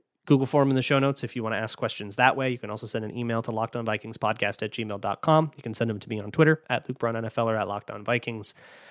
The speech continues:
uh, or leave a YouTube comment, and I'll find it there as well. I will see you all tomorrow.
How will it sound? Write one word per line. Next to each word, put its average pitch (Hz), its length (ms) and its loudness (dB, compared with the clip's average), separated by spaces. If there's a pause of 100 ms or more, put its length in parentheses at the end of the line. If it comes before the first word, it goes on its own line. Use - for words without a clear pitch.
(220)
uh, 107 460 6
or 113 240 2
leave 113 200 2
a 120 40 4
YouTube 170 260 4
comment, - 340 -2
and 107 260 -4
I'll 98 120 -8
find 104 320 -4
it - 120 -10
there 101 180 -2
as 101 160 -6
well. 107 260 0 (460)
I 117 80 6
will 110 100 4
see - 160 2
you 143 100 8
all 120 60 8
tomorrow. 135 380 2